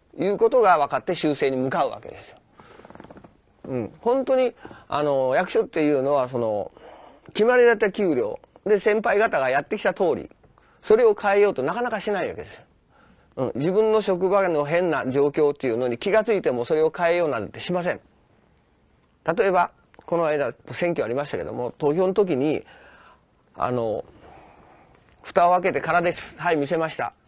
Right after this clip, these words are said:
蓋を閉じて鍵をして封印をする、ハンコを押す。」ね、立会人がや-、やりますけども、この封印というのを確認、開ける時まで、開ける時も確認をしないんです。つまり、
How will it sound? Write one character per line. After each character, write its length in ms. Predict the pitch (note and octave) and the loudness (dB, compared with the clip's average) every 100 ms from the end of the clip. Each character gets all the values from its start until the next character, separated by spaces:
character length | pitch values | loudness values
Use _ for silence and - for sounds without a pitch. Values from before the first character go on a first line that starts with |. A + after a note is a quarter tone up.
| - - | -20 -20
蓋 220 | - E3+ | -4 0
を 40 | E3 | 0
閉 200 | D#3+ F3+ | 2 0
じ 120 | D3+ | 2
て 140 | F3+ | 0
鍵 260 | D#3+ D#3 D#3+ | 0 0 2
を 120 | D3+ | 2
し 80 | C3+ | 2
て 120 | E3+ | -2
封 260 | D3+ E3 E3+ | 0 0 2
印 140 | E3+ | 2
を 80 | D#3 | -2
す 120 | - | -2
る、 120 | C#3 | -4
ハ 140 | A#2+ D#3+ | -4 -6
ン 100 | E3 | -2
コ 100 | E3+ | 0
を 80 | A#2+ | -2
押 240 | A2 G#2 | -2 -10
す。」 40 | _ _ _ _ _ _ _ | _ _ _ _ _ _ _
ね、 120 | - _ _ _ _ | -10 _ _ _ _
立 220 | D3+ D#3+ | -4 0
会 80 | D3 | 0
人 140 | D#3 | 0
が 80 | C#3 | 0
や-、 100 | C3+ | -2
や 140 | C#3 | 0
り 80 | D#3 | 0
ま 100 | D#3+ | -2
す 80 | D#3+ | -4
け 100 | G#2 | -6
ど 120 | F#2+ | -4
も、 220 | G#2+ G2 _ _ - - _ - | -6 -8 _ _ -20 -20 _ 2
こ 140 | A3 | 4
の 200 | C#4 A#3 _ _ _ _ _ _ _ _ _ _ _ | 4 0 _ _ _ _ _ _ _ _ _ _ _
封 300 | - A#3 A#3 | 0 2 2
印 200 | A#3 G3 | 0 0
と 120 | D3 | 2
い 60 | D3 | 2
う 40 | C3 | 0
の 120 | A2 | -2
を 40 | |
確 260 | - D#3+ A3+ | -4 -4 0
認、 260 | A#3 A3+ - _ _ | 0 0 -6 _ _
開 100 | E3 | -2
け 120 | A#3+ | 0
る 80 | B3+ | 2
時 240 | C4 G#3+ | 2 2
ま 160 | F3+ G3+ | 2 2
で、 220 | F3 G#2+ _ _ _ _ _ _ _ - | 2 -2 _ _ _ _ _ _ _ -6
開 120 | D#3 | 2
け 160 | A3+ G#3+ | 4 4
る 180 | A3 G#3+ | 2 2
時 340 | B3 A#3 F#3+ | 2 2 2
も 300 | E3 A3 - - | 6 6 6 -10
確 240 | D#3+ F3+ | -4 0
認 160 | A3 G#3+ | 2 4
を 100 | G#3 | 2
し 160 | - | 2
な 160 | G3+ A#3 | 2 2
い 60 | |
ん 80 | D#3+ | 2
で 100 | F2 | -4
す。 180 | - - _ _ _ _ _ _ _ _ | -10 -20 _ _ _ _ _ _ _ _
つ 160 | - B3 | -2 0
ま 160 | F#3+ | 0
り、 280 | C#3 D#3 - | 0 -2 -4